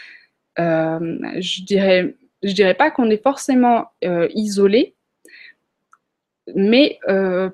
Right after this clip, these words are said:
plutôt que ce qui nous isole, c'est d'avoir un rythme qui est extrêmement différent des autres parce que, euh, on va, en fait, on, on va suivre le rythme de notre enfant.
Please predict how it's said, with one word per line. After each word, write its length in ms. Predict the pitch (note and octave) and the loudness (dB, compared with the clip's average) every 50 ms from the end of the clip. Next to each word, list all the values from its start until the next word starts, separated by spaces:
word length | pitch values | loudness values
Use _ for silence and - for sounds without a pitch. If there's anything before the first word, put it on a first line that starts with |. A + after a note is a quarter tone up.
| _ | _
plutôt 440 | - - A#3+ A#3 - - C#4 D4 D#4+ | -8 -6 -6 -6 -2 0 2 2 2
que 160 | D#4 - C4 | 2 2 0
ce 140 | B3+ - - | 0 -2 -2
qui 120 | - B3 A#3+ | -2 0 2
nous 220 | A3+ G#3+ G3 G3 | 2 2 0 -4
isole, 260 | F#3 E3+ B3 C#4+ B3 | -2 0 2 2 2
c'est 120 | - - F#3+ | 0 -2 -2
d'avoir 240 | F3+ F#3 A#3+ B3+ | 0 0 2 0
un 80 | A3 F#3 | 0 -2
rythme 460 | F3 - B3 C4 - - - D#3+ - - _ _ _ _ | -2 -4 -8 -10 -10 -12 -14 -14 -14 -14 _ _ _ _
qui 180 | - - G#3 | -10 -4 -4
est 140 | A3 - - | -2 -2 -2
extrêmement 500 | A#3 A3+ - - - A3+ G#3 G#3+ A#3 A#3 | -4 -4 -6 -8 -6 -4 -2 -2 -2 -2
différent 420 | A3 G3+ G3 - G#3 F#3+ F3+ F3 | -4 -4 -6 -6 -6 -4 -4 -2
des 240 | E3+ E3 D#3+ D#3+ F3 | -4 -4 -4 -2 0
autres 300 | A3+ D4 D4+ - - _ _ _ _ _ _ _ _ _ _ _ - | 0 0 0 -2 -10 _ _ _ _ _ _ _ _ _ _ _ -8
parce 260 | F3+ F3+ - - - | -8 -6 -6 -8 -8
que, 100 | - - A#3 | -2 2 4
euh, 920 | C4+ C#4+ C#4 B3 G#3+ F#3 F3 F3 E3+ E3+ E3+ E3+ E3 E3 - - - - - - G3 - _ _ _ _ - - - - - - - - - - - - - - _ _ - | 4 6 6 6 6 4 2 2 0 0 -2 -2 -4 -4 -4 -4 -6 -8 -10 -12 -14 -18 _ _ _ _ -20 -20 -20 -20 -20 -20 -20 -20 -20 -20 -20 -20 -20 -20 _ _ -2
on 100 | G3+ G#3+ | 0 2
va, 500 | G3+ A3+ A3 G#3+ G#3+ G#3 G#3 G#3+ G#3 G#3 G#3+ - - - - | 2 2 4 4 4 4 4 4 2 2 0 -4 -8 -10 -10
en 120 | G#3+ G#3 | -10 -6
fait, 220 | - C#4+ C#4 C#4 B3+ | -2 -2 -2 -2 -2
on, 180 | G#3+ F#3+ F#3 - | -6 -8 -8 -8
on 100 | - G3 | -8 -6
va 220 | F#3 G#3 G3+ G3 G3 | -4 -2 -2 -2 -2
suivre 320 | - - - D#4 C#4+ C4 | -4 -4 -2 0 0 2
le 80 | B3+ A3 | 2 2
rythme 300 | G#3+ B3+ B3+ - A#3 G3+ | 0 0 -4 -4 -4 -2
de 100 | G3 G3+ | -2 -2
notre 280 | G3+ F#3+ F#3+ - - | -2 -4 -6 -6 -8
enfant. 420 | F#3+ F#3 - - - - - _ | -8 -8 -6 -8 -8 -8 -8 _